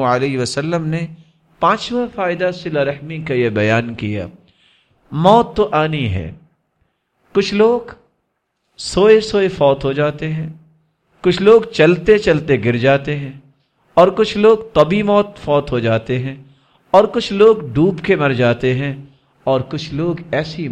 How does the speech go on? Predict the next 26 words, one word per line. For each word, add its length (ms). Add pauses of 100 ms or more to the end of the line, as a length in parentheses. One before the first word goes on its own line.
موت 340
مرتے 460
ہیں۔ 220 (720)
اللہ 480
رب 200
العزت 500
محفوظ 520
فرمائے، 500 (160)
برائی 400 (100)
کی 120
حالت 440
میں 120
وہ 120
اللہ 320
کے 160
پاس 280
چلے 220
جاتے 340
ہیں۔ 140 (800)
لیکن 360 (760)
یہ 120 (100)
کتنی 360 (120)
بھیانک 500
صورتحال 640
ہوتی 400
ہے، 140